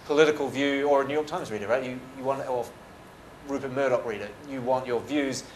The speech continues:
reinforced. And people will still always do that, you know, I mean, and I think, but I think there's a real, a great opportunity for the Financial Times, which doesn't take a strong editorial stand on, on many things. We take different stands on different issues.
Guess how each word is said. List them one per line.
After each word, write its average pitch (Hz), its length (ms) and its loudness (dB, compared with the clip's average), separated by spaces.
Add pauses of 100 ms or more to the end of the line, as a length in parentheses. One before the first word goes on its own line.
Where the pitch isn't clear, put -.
(140)
reinforced. 131 720 2 (440)
And 147 340 4 (300)
people 208 200 0
will 127 160 -2
still 151 220 2
always 120 280 4
do 202 160 -4
that, 90 280 -4 (180)
you 135 60 -8
know, 117 80 -2
I 110 160 -4
mean, 131 260 -6 (380)
and 131 100 0
I 160 100 8
think, 156 320 0
but 143 100 10
I 160 80 12
think 151 320 2
there's 131 280 2
a 123 40 2
real, 127 540 6 (220)
a 143 80 -2
great 147 220 10
opportunity 143 500 4
for 127 180 -2
the 113 60 -2
Financial 117 400 -4
Times, 170 300 4
which 123 140 -10
doesn't 160 300 8
take 127 180 2
a 120 60 -6
strong 127 380 4
editorial 120 420 0
stand 117 420 0
on, 104 160 -4 (440)
on 127 120 -2
many 151 220 4
things. 104 260 -4
We 120 60 -8
take 117 360 2
different 131 320 -2
stands 123 380 0
on 104 160 -6
different 113 300 -4
issues. 104 400 -6